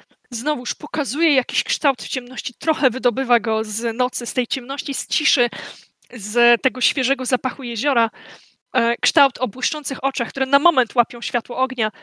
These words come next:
na moment widzimy błysk jakiegoś spojrzenia w kadrze i dźwięk odbiegających łap. Następnego dnia budzicie się głodni i skacowani. Na szczęście,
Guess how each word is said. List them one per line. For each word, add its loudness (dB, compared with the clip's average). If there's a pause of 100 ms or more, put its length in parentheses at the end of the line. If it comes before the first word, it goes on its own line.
(120)
na 6
moment 6
widzimy -2 (380)
błysk 0
jakiegoś -4
spojrzenia -2
w -6
kadrze -2 (880)
i 0
dźwięk 2
odbiegających -2
łap. -8 (1300)
Następnego 4
dnia 4
budzicie -4
się 4 (220)
głodni 0
i -6
skacowani. -2
Na -10
szczęście, -4